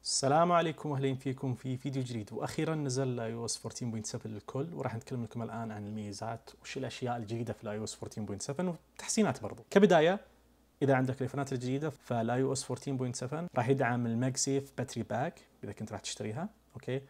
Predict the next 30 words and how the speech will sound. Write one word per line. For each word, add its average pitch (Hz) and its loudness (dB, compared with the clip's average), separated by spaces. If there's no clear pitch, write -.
الشيء - 4
الثاني 175 4
برضو 156 2
اذا 139 2
كنت 185 0
في - -4
امريكا 127 0
وعندك 131 2
ابل 143 2
كارد 120 0
فاميلي، 127 -2
ففي 110 -2
الوالت 156 4
هنا 156 0
تقدر 131 -2
تسوي 127 0
شير 151 0
حق - -4
البطاقه 127 2
حقتك 131 -6
مع 127 -4
شخص - -4
من 151 2
العائله، 180 6
ويقدر 170 4
يسوي 165 2
بلت 196 6
لحق 151 0
الكريدت 143 -2
حقه 151 0